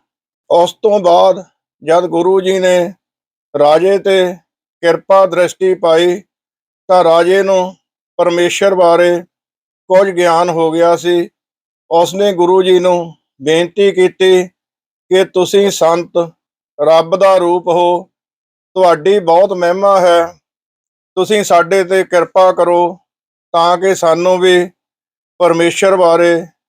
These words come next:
ਗਿਆਨ ਪ੍ਰਾਪਤ ਹੋ ਜਾਵੇ। ਸਾਨੂੰ ਪਹਿਲਾਂ ਕਿਸੇ ਨੇ ਵੀ ਪਰਮੇਸ਼ਰ ਬਾਰੇ ਦੱਸਿਆ ਹੀ ਨਹੀਂ ਸੀ। ਹੁਣ ਤੁਸੀਂ ਸਾਡੇ ਕੋਲ ਆਏ ਹੋ, ਜੇ ਤਰੁੱਠੇ ਹੋ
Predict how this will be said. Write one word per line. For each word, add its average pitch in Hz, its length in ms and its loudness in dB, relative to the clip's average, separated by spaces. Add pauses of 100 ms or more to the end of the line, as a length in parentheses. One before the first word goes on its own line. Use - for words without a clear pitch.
(140)
ਗਿਆਨ 151 380 0
ਪ੍ਰਾਪਤ 165 480 0
ਹੋ 165 180 0
ਜਾਵੇ। 175 520 0 (840)
ਸਾਨੂੰ 190 640 -2 (460)
ਪਹਿਲਾਂ 190 360 0
ਕਿਸੇ 190 340 -2
ਨੇ 190 200 0
ਵੀ 185 300 0 (600)
ਪਰਮੇਸ਼ਰ 175 540 0
ਬਾਰੇ 180 500 0 (340)
ਦੱਸਿਆ 160 640 0
ਹੀ 185 120 0
ਨਹੀਂ 175 280 -4
ਸੀ। 180 320 0 (580)
ਹੁਣ 185 200 0
ਤੁਸੀਂ 190 600 -2 (580)
ਸਾਡੇ 165 420 0
ਕੋਲ 180 300 0
ਆਏ 170 260 2
ਹੋ, 185 360 -2 (520)
ਜੇ 190 320 0 (760)
ਤਰੁੱਠੇ 190 440 0
ਹੋ 190 400 0